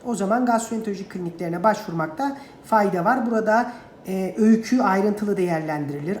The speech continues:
Anne ve babanın gözlemleri, hatta mesela okula gidiyorsa veya evde başka bir kişi çocuğa bakıyorsa onların gözlemleri bulantının organik mi veya başka bir nedenden mi kaynaklanıyor?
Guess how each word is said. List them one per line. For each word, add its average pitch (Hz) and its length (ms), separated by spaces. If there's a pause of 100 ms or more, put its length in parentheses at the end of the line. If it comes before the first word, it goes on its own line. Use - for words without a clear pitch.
Anne 214 340
ve 226 120
babanın 180 460 (420)
gözlemleri, 156 720
hatta 190 580 (220)
mesela 165 300
okula 190 280
gidiyorsa 151 600
veya 151 220
evde 165 440
başka 185 400
bir 180 80
kişi - 380
çocuğa 160 320
bakıyorsa 233 360
onların 196 400
gözlemleri 190 840 (380)
bulantının 214 840 (400)
organik 180 580
mi 180 360
veya 175 280
başka - 320
bir 240 160
nedenden 175 420
mi 160 120
kaynaklanıyor? 165 760